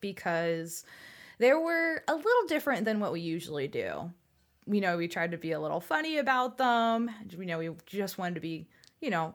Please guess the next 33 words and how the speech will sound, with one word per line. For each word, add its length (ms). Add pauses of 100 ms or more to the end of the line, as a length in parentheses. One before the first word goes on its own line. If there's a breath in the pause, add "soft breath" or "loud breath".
a 60
little 340
quirkier 640
than 160
we 80
usually 460
are, 280 (680 loud breath)
especially 380
'cause 280
most 220
of 80
the 20
time 200
we 80
do 120
talk 220
about 200
current 220
events 600 (100)
and, 440
you 80
know, 160
things 240
happening 540
in 200
society 800
and 260
politics 480
and 100
stuff 160
like 140
that. 300
So 420